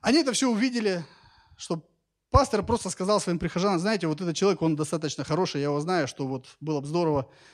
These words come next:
если бы мы там отдали за него свои голоса". Была такая стратегическая ошибка, наверное. Вот. Но в то время это церковь, были молодые, девяностые годы. И мои друзья это замечают, все, говорят: "Саш,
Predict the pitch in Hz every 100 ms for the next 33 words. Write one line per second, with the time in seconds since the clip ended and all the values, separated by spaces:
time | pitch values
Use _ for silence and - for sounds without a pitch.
0 | _ 135 151 151 147 143 143 151 139 143
1 | 143 - 143 165 170 285 175 262 233 202
2 | 190 175 151 - - 190 226 220 - 202
3 | 190 - - 160 151 135 127 - - -
4 | 151 147 233 294 285 294 247 202 - 247
5 | 226 175 185 175 175 180 180 208 147 131
6 | 131 151 180 185 - 143 147 156 123 -
7 | - _ _ _ _ _ _ _ _ _
8 | _ _ _ _ _ _ - 240 294 285
9 | 254 254 269 240 233 240 233 277 247 -
10 | 180 170 151 - 180 123